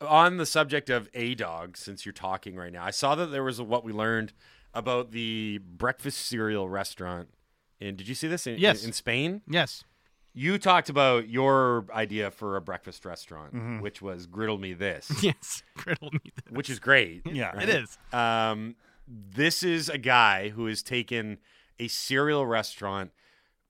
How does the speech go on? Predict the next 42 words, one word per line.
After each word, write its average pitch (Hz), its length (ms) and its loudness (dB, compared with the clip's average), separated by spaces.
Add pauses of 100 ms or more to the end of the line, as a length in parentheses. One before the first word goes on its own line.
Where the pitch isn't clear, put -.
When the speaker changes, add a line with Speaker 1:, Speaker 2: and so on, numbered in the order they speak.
Speaker 1:
with 127 360 -2
the 123 160 0
caveat 131 640 2
that 107 120 -8
you 123 200 -4
can 156 200 -6 (100)
order 113 580 -2 (460)
single 143 380 -4
bowls 107 460 -4
of 85 120 -14 (140)
any 123 260 -6
cereal 110 460 -6
that 95 120 -6
you 90 60 -10
want. 90 140 -8
Like, 82 80 -10
that's 95 140 -10
the 107 80 -8
entire 117 280 -6
premise 104 440 -10
of 87 80 -14
the - 20 -8
Speaker 3:
There's 185 140 -2
lots 214 180 0
of - 60 -10
Speaker 1:
restaurant. - 60 -14
Speaker 3:
places 101 300 -6
like 123 180 -14
that. 82 200 -14
Speaker 1:
I 110 60 -12
don't 135 120 -6
think 135 160 -8
there 113 140 -4
is. 92 340 -8
Speaker 3:
There 135 200 -2
are. 117 320 -6
Speaker 1:
Do 110 80 -10
we 139 100 -2
know 151 220 2
of? 185 80 0
Speaker 3:
Yeah, 135 160 -2
Speaker 1:
I, 120 80 4